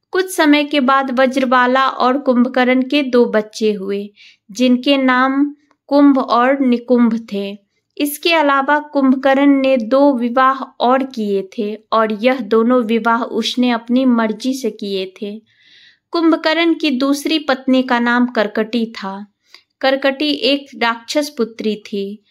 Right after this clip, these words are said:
जो सह्याद्री की राजकुमारी थी, जिस पर कुंभकर्ण मोहित हो गया था और बाद में कुंभकर्ण ने करकटी से विवाह कर लिया था।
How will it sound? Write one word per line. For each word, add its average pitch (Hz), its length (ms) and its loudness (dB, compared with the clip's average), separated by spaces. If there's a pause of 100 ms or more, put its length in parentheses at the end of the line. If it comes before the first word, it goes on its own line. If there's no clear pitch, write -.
(240)
जो 254 240 2
सह्याद्री 247 800 -2
की 277 140 -2
राजकुमारी 208 800 -4
थी, 202 440 -14 (420)
जिस 262 240 -4
पर 240 220 -2
कुंभकर्ण 240 640 0
मोहित 233 500 0
हो 214 120 -4
गया 196 280 -4
था 196 480 -14
और 220 220 0
बाद 220 360 0
में 233 240 -2
कुंभकर्ण 226 640 0
ने 226 140 0
करकटी 220 520 -4
से 254 240 0
विवाह 214 420 -2
कर 202 260 -6
लिया 190 320 -8
था। 202 400 -14